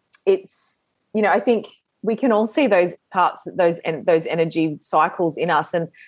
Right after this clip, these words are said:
like you said before, we're cyclical beings. And that's something I say a lot myself is that, um, you know, we have, women have life, our own life phases, like the,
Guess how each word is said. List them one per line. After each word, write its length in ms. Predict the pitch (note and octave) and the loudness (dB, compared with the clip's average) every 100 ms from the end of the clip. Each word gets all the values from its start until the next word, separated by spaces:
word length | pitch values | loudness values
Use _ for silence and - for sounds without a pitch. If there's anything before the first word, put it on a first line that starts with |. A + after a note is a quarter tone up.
| _ - | _ -2
like 200 | F3 G3 | -2 -2
you 60 | |
said 280 | G3 F#3+ D#3+ | 0 0 2
before, 360 | E3+ F3 E3+ D3+ | -6 2 2 4
we're 120 | D#3+ | 0
cyclical 500 | - F3+ F3 E3 E3 | 0 -2 -4 -2 0
beings. 380 | E3 E3 D#3 D3+ | 2 0 -2 -6
And 140 | D#3 | -2
that's 200 | D#3 - | -4 -4
something 300 | E3 C3+ D#3 | -6 -4 -2
I 120 | D3+ | -2
say 260 | D#3 D#3 D3 | -2 0 2
a 60 | C#3+ | 4
lot 220 | D3 - | 2 0
myself 500 | C3+ - E3+ D3 - | -4 0 0 0 -2
is 160 | D3 D3+ | -6 0
that, 220 | D3 - _ _ _ _ | 0 0 _ _ _ _
um, 280 | E3 D#3+ D3 | 0 0 0
you 60 | F3 | 0
know, 120 | D#3 | 2
we 140 | E3+ | 2
have, 260 | G3 F3 D#3 | 2 0 0
women 240 | F3 F#3+ F#3 | 0 0 0
have 220 | E3+ D3+ | -2 0
life, 280 | D#3 D3+ - _ _ _ _ _ E3 | 0 0 -2 _ _ _ _ _ 0
our 220 | E3 E3 | 2 2
own 80 | D#3+ | 2
life 300 | D3+ D3 - - | 0 0 -4 -2
phases, 760 | D3 E3+ D#3+ C#3 C#3 D3 - _ | 0 0 0 0 0 -4 -14 _
like 160 | C#3+ - | -4 0
the, 320 | D#3+ D#3+ | -2 -2